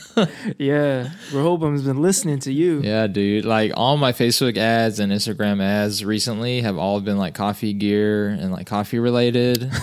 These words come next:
Speaker 1: <laughs>
Speaker 2: I mean, they, they already were, but I feel like it's, like, a lot now.
Speaker 1: Yeah.
Speaker 2: Which, I mean, that's not
Speaker 1: Oh,
Speaker 2: bad, I
Speaker 1: man.
Speaker 2: guess, compared to, like, whatever else it could be. But
Speaker 1: Right.
Speaker 2: um,
Speaker 1: That's true.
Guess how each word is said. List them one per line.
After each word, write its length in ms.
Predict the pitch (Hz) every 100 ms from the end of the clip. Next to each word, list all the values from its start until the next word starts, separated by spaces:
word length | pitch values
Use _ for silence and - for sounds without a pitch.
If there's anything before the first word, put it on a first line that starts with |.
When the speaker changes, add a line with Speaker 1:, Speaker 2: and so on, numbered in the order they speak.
| -
Speaker 1:
<laughs> 280 | - 214 -
Speaker 2:
I 60 | 151
mean, 100 | 160
they, 100 | 175
they 100 | 180
already 400 | 180 143 113 147
were, 260 | 165 185 185
but 60 | 120
I 40 |
feel 100 | 110
like 80 | 110
it's, 120 | 101
like, 140 | 101 80
a 60 |
lot 440 | 90 92 98 95 -
now. 480 | 95 90 90 90 104
Speaker 1:
Yeah. 680 | 143 147 143 135 123 120 131 - - 127
Speaker 2:
Which, 260 | 127 -
I 60 | 165
mean, 120 | 180
that's 120 | 196
not 140 | - 143
Speaker 1:
Oh, 40 |
Speaker 2:
bad, 320 | 107 110 113
I 60 | 107
Speaker 1:
man. 60 | 101
Speaker 2:
guess, 220 | 101 -
compared 360 | 104 110 107 98
to, 80 |
like, 180 | 101 95
whatever 400 | 95 98 92 95
else 260 | 78 92 -
it 80 | 87
could 200 | 107 101
be. 340 | 117 127 151 _ _ _ _ _ 101
But 440 | 98 98 90 80 -
Speaker 1:
Right. 500 | 131 131 117 107 - _ -
Speaker 2:
um, 340 | 101 101 92
Speaker 1:
That's 100 | 95
true. 260 | 85 -